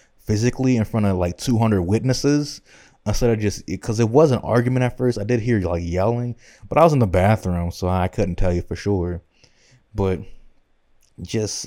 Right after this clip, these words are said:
some sort of disagreement, some sort, somebody wronged somebody. The, the, obviously the man who made it physical felt like he got wronged, was obviously the person who got wronged first by the woman. Did it warrant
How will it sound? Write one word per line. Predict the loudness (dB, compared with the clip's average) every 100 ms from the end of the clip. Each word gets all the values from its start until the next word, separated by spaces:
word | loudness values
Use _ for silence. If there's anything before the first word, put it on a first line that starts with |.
| -16 _ _ _ _ _ _
some | -10 -4 -2 -2
sort | -2 0 2
of | 0
disagreement, | 0 -4 -6 -4 0 0 0 -2 -4
some | -6 -6
sort, | -6 -4 -4
somebody | -2 -2 0 0 2
wronged | 2 0 -2
somebody. | -4 0 2 2 0
The, | -2 -4 -6 _ _ _ -4
the, | -2 -2 -6 -4
obviously | 0 0 0
the | -2
man | 0 2 2
who | 0 -4 -8
made | -2 2 2
it | 0
physical | -2 0 -2 -4 -6
felt | 0 0
like | 0 -2
he | 0
got | 0 0 0
wronged, | 0 0 -2 -6 -12 _ _ _ _ _ _ _ _ _ _ -8
was | 0
obviously | 0 0
the | -2
person | -2 -2 -6
who | -4
got | -2 -2 -2 -8
wronged | -8 -2 0 0 -4
first | -4 0 0 -2 0
by | 0
the | 0 -2
woman. | -2 -2 -4 -6 -14 -20 -16 0
Did | 2
it | 2 2
warrant | 2 4 4 2 -4 -12